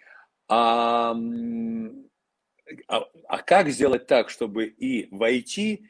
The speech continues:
и тем не менее не пострадать? Но это уже я вот этому учу.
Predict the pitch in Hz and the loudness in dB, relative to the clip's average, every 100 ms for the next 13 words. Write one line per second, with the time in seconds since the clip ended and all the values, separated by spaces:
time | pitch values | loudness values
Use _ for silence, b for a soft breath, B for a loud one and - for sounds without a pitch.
0 | _ 214 - - 131 127 147 151 139 135 | _ -8 -4 -2 -2 -4 -4 -4 -4 -6
1 | 131 117 127 127 110 87 - 98 147 151 | -8 -8 -4 -4 -2 -4 -6 -6 -4 -4
2 | 117 113 117 127 110 110 110 107 101 - | -6 -2 -2 -2 -4 -8 -8 -10 -14 -18